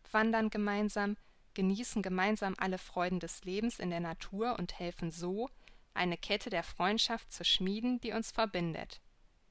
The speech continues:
Wenn wir Freunde sind, haben wir keine Lust, uns zu streiten. Wenn wir die Freundschaft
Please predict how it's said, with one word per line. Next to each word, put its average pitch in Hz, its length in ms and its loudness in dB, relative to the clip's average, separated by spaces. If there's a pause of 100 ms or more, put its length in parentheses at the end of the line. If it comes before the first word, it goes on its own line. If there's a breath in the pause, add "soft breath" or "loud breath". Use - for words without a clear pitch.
(540)
Wenn 208 160 6
wir 208 120 0
Freunde 247 460 6
sind, 190 440 0 (280 soft breath)
haben 202 220 2
wir 196 80 0
keine 233 380 4
Lust, 214 440 -2
uns 208 220 2
zu 208 140 -2
streiten. 170 720 0 (840)
Wenn 196 200 6
wir 190 100 2
die 180 100 -4
Freundschaft - 680 2